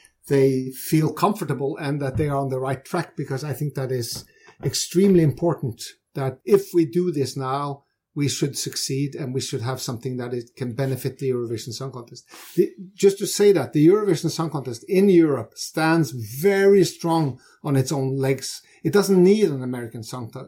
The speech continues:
Contest. It doesn't need an Asian Song Contest. But it's a very good way to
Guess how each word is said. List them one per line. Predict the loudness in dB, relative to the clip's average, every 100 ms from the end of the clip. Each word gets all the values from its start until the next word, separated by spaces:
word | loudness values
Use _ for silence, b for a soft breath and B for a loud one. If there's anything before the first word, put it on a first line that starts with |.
| -14
Contest. | -14 -12 -14 -12
It | -8
doesn't | -6 -2
need | 0 0
an | -2
Asian | -4 -4 -4 -8 -8
Song | -8 -8
Contest. | -10 -12 -14 -16 _ b b b b
But | 2 2
it's | 2 0
a |
very | -4 -4 0 4 6 6
good | 6 2 4
way | 2 2 2 4
to | 6 6